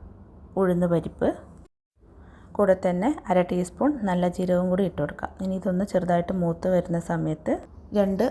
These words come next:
വറ്റൽമുളകും കൂടി ഇട്ട് കൊടുക്കാം. അതിനുശേഷം നമുക്കിതിലോട്ട് കായപ്പൊടിയും കൂടി ചേർത്ത് കൊടുത്തിട്ട് നല്ലപോലെ മിക്സ് ചെയ്യാം. അപ്പം ഞാനിവിടെ ഒരു ഒന്നേ കാൽ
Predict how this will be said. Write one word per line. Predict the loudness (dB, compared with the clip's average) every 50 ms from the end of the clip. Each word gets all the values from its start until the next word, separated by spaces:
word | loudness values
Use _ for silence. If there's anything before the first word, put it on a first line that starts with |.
| 2 0
വറ്റൽമുളകും | 0 0 0 -2 0 0 0 2 2 2 0 0 0
കൂടി | 0 0 -2 -4
ഇട്ട് | -4 -6 -6
കൊടുക്കാം. | -6 -6 -8 -4 -2 -2 -2 -2 -4 -12 -18 -14 -12 -12 -12 -12 -10 -8
അതിനുശേഷം | -6 -6 -4 -2 0 0 0 0 0 0
നമുക്കിതിലോട്ട് | 0 0 0 -2 -2 0 0 0 0 -2 -2 -4 -4 -2
കായപ്പൊടിയും | 0 0 0 0 -2 -2 -4 -4 -2 -2 -2
കൂടി | -2 -4 -2
ചേർത്ത് | -2 -2 -2 -2 -2 -4
കൊടുത്തിട്ട് | -6 -4 -6 -6 -6 -4 -2
നല്ലപോലെ | 0 0 0 0 -2 -2 -2 -2 0 0 -2 -2 -2 -4
മിക്സ് | -4 -4 -6 -8 -6 -4
ചെയ്യാം. | -4 -4 -2 -2 -2 -2 -2 -6 -14 -20 -20 -20 -16
അപ്പം | -10 -6 -2 0 0
ഞാനിവിടെ | 2 0 0 0 -2 0 0 0 0
ഒരു | 0 0
ഒന്നേ | -2 -2 -2 -2 -2 -4 -2 -2
കാൽ | 0 0 0 0